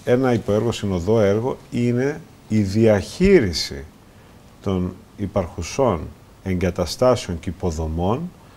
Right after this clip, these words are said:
οι οποίες σε καμία των περιπτώσεων δεν πρέπει να αφήσουμε να επαναληφθεί το φαινόμενο της αμερικάνικης βάσης ή καταστάσεις στυλ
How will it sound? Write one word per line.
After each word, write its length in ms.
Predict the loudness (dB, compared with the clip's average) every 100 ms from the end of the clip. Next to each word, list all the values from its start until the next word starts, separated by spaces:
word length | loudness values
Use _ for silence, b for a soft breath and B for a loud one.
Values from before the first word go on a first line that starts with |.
| B B B
οι 80 | -4
οποίες 300 | -2 -2 -2
σε 100 | -2
καμία 600 | 0 0 0 -2 -2 -4
των 240 | -4 -4 -2
περιπτώσεων 760 | -2 -2 0 0 0 -2 -4 -4
δεν 120 | -2
πρέπει 500 | 2 4 2 0 -6 -4
να 120 | -2
αφήσουμε 720 | -2 0 0 0 -6 -8 -10 -14 B B B
να 320 | -4 -2 -4 -8 -20 -20 -4
επαναληφθεί 880 | 0 0 2 2 2 0 -2 -4 -4
το 120 | -4
φαινόμενο 540 | -4 -2 0 0 0
της 140 | -2 -4
αμερικάνικης 720 | -4 -4 -2 -2 -2 -6 -6
βάσης 680 | -2 -2 -2 -8 -12 -14 -20 B B B
ή 320 | 0 0 0 -6 -20 -8
καταστάσεις 920 | -4 0 -2 2 4 4 2 -8 -8 -16 -20 -16
στυλ 400 | -10 -4 -2